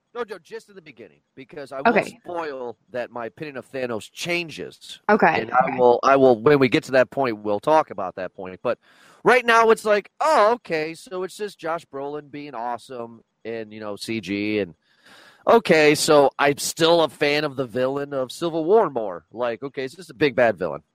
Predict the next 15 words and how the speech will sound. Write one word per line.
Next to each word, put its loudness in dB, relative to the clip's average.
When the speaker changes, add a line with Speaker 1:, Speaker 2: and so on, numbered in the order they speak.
Speaker 1:
Okay, 2
I 2
mean, -4
it, 0
it's -8
not 0
doing 0
anything -6
for 2
me. -8
Yes, 6
he 2
killed 4
Loki, 4
but 0